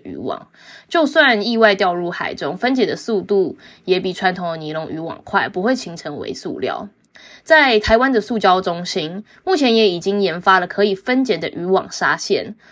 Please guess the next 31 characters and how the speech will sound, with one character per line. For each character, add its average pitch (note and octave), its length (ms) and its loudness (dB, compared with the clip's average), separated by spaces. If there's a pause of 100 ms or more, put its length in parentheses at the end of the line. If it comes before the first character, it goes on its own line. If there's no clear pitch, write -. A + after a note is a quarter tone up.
(160)
如 A#3 140 0
果 D4 140 4
可 - 180 -2
以 B3 100 2
顺 A3 220 2
利 A3 140 2
编 F#3 280 0
织， F3+ 220 0
将 F#3 160 -6
会 F#3 120 -6
是 F3+ 340 -2
海 - 180 -4
洋 D3+ 180 -2
友 E3+ 140 -8
善 F3 180 -6
的 C3 80 -8
一 - 120 -8
大 - 240 0
步 - 280 -6
哦。 - 80 -16 (920)
我 A#3 140 0
在 G4 100 4
研 D#4+ 160 4
究 D#4 100 4
这 E4+ 80 0
个 D#4 100 2
主 F#3 180 0
题 F3+ 120 -2
的 E3+ 100 -2
时 D3+ 200 -6
候， F3 420 0